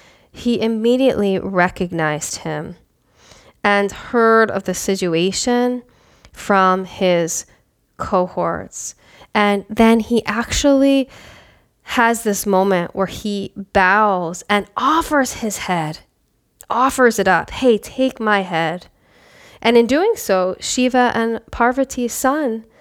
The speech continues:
got his head and became known as Lord Ganesha,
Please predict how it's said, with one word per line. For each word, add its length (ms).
got 520
his 680
head 540
and 180
became 480
known 440
as 320
Lord 760
Ganesha, 720